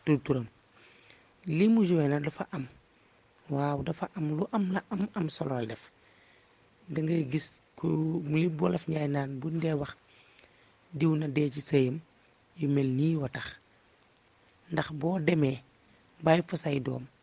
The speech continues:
bul xam kay ñëw nu muy mel. Tey lii war na yee képp kuy sëy ci biir kër, nga dee fa ngir sa njaboot.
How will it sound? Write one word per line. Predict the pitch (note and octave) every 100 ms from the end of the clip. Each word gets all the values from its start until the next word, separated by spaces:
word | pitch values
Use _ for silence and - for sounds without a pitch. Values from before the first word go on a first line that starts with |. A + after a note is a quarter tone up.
| _ _ -
bul | D3+
xam | - D3 C3+
kay | - D3
ñëw | C3+ B2+
nu | C3
muy | E3 D3+
mel. | B2 A#2 - - _ _ _ _ _ -
Tey | C#3
lii | B2+ D3 F3+ G3+ - _
war | E3 D3+
na | D3+ D3+
yee | C3+ C3 -
képp | - A#3+ - -
kuy | E3
sëy | C#3+ - D3+ - _ _ _ _ _
ci | -
biir | B2 C#3 -
kër, | - C#3 - - _ _ _ _ - _ _ -
nga | D3+ C#3
dee | A#2 E3+ F3+
fa | F#3+ - _ _ _ -
ngir | C#3+ C#3+
sa | -
njaboot. | C3+ C3 A#2+ A#2+